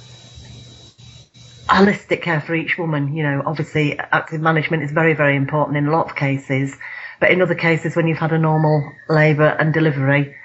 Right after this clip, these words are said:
you know, do we really need to be intervening by giving a woman an oxytocin drug, which has side effects, and shortening the third stage of labour? So the Royal College of Midwives were actually very, very important. Their guidelines were very, very important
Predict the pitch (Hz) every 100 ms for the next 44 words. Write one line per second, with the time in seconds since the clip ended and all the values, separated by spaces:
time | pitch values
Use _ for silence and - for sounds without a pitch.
0 | - - - 165 160 156 170 160 160 165
1 | 156 160 156 - 165 156 147 147 151 147
2 | 147 151 147 156 147 147 143 160 147 -
3 | - 156 143 156 - 175 190 180 - 139
4 | 151 147 147 151 139 135 135 - - _
5 | _ _ - 170 - 170 165 165 151 175
6 | 165 - 165 160 151 185 170 165 143 127
7 | - - - - _ 180 180 220 202 196
8 | 175 151 170 151 143 139 135 165 160 147
9 | 175 156 180 165 160 151 156 143 170 165
10 | 139 - 160 160 156 156 151 151 147 147
11 | 151 147 147 147 143 151 139 147 131